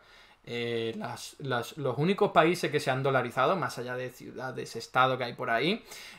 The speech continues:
eh, que en, en Latinoamérica pues son Ecuador, que será el país más importante, más grande, Panamá y El Salvador, no les va bien.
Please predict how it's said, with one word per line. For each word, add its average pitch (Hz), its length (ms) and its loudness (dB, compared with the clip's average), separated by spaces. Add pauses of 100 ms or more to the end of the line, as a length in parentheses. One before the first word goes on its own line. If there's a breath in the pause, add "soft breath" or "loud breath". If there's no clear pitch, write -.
eh, 120 240 -4
que 135 80 -2
en, 123 220 -4
en 123 760 -8
Latinoamérica 131 720 4
pues 135 160 0
son 156 320 4 (360 loud breath)
Ecuador, 156 760 6
que - 60 -20
será 127 160 -6
el 120 80 -6
país 131 160 -2
más 127 160 -6
importante, 139 520 0
más 123 200 0
grande, 147 480 2 (140)
Panamá 135 380 4
y 143 60 2
El 131 80 0
Salvador, 180 580 8 (240 loud breath)
no 143 200 2
les 180 180 4
va 202 80 10
bien. 160 340 4